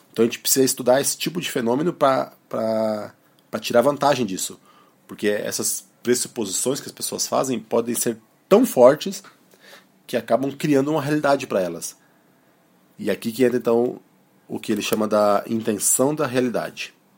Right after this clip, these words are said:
Então, o objetivo da, dessa intenção da realidade é criar uma realidade que não aconteceu, né, pra gente usar isso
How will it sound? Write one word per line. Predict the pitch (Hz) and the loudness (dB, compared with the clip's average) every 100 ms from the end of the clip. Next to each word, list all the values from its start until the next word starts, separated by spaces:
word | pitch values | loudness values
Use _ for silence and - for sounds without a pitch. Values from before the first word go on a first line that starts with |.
| _ _ _ _ _ _ _ _ - _ - _ _ - | _ _ _ _ _ _ _ _ -20 _ -20 _ _ -10
Então, | 113 165 196 - - | 4 6 6 -4 0
o | 135 135 - | 2 2 2
objetivo | 117 127 123 175 170 | -2 0 0 0 2
da, | 139 113 98 87 - _ _ _ _ | 4 4 4 -2 -14 _ _ _ _
dessa | 95 98 - 98 - | -4 -2 0 -2 -4
intenção | 120 110 95 92 - - 117 | -8 -6 -8 -4 -4 -2 -2
da | 110 | -4
realidade | - 95 90 101 120 120 113 _ _ _ _ _ _ _ _ _ - | -6 -8 -4 0 0 -2 -16 _ _ _ _ _ _ _ _ _ -6
é | 104 104 113 123 - | -2 2 2 0 -4
criar | - 123 135 | -2 2 2
uma | 170 135 | 0 -2
realidade | 139 123 135 143 170 - _ _ _ _ | 2 6 4 2 -8 -10 _ _ _ _
que | 165 | 2
não | 127 135 | 6 6
aconteceu, | 147 127 143 151 185 262 _ _ _ _ _ _ _ _ _ _ _ - | 4 0 0 0 0 -4 _ _ _ _ _ _ _ _ _ _ _ -12
né, | 110 165 _ _ _ | -12 -12 _ _ _
pra | 120 131 143 | 2 2 2
gente | 123 123 139 196 - _ | -2 -4 -8 -12 -16 _
usar | 127 110 113 | -4 2 4
isso | 107 107 131 127 | 2 -2 -8 -10